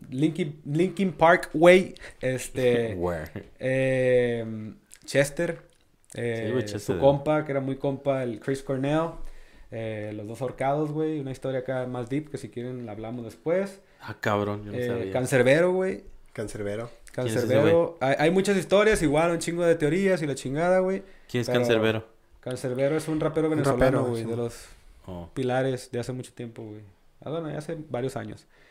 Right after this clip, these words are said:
Speaker 1: Eh, y Kurt Cobain, güey. Y también hay un chingo de teorías detrás de Kurt Cobain,
Speaker 3: Ya
Speaker 1: güey. ¿Cómo
Speaker 3: sé,
Speaker 1: hizo este
Speaker 3: güey.
Speaker 1: pedo? El vato traía heroína para tres sobredosis, güey. ¿Cómo chingados va a agarrar una? Pero bueno.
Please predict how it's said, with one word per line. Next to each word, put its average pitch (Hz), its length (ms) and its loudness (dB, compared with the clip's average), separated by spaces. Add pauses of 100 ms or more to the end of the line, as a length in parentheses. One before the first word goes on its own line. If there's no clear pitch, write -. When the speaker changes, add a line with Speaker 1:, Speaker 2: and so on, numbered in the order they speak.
(240)
Speaker 1:
Eh, 127 840 0
y 120 140 -6
Kurt 123 200 -6
Cobain, 131 340 -2
güey. 120 220 -10 (500)
Y 117 120 -4
también 120 400 0
hay 123 80 -2
un 113 80 -6
chingo 156 440 -2
de 180 140 0
teorías 151 440 -2
detrás 147 320 -4
de 143 100 -6
Kurt 147 180 -4
Cobain, 139 380 0
Speaker 3:
Ya 120 160 6
Speaker 1:
güey. 120 120 2
¿Cómo 110 200 4
Speaker 3:
sé, 107 80 6
Speaker 1:
hizo 139 100 8
este 135 140 6
Speaker 3:
güey. 123 140 6
Speaker 1:
pedo? 143 400 2 (240)
El 139 120 -2
vato 143 200 -2
traía 143 360 0
heroína 151 640 0
para 127 540 -6 (100)
tres 143 280 0
sobredosis, 143 680 0
güey. 139 360 -4 (200)
¿Cómo 151 160 -2
chingados 151 320 -2
va 170 40 -4
a 175 80 -2
agarrar 160 180 -4
una? 156 280 -6
Pero 135 140 -4
bueno. 135 220 -4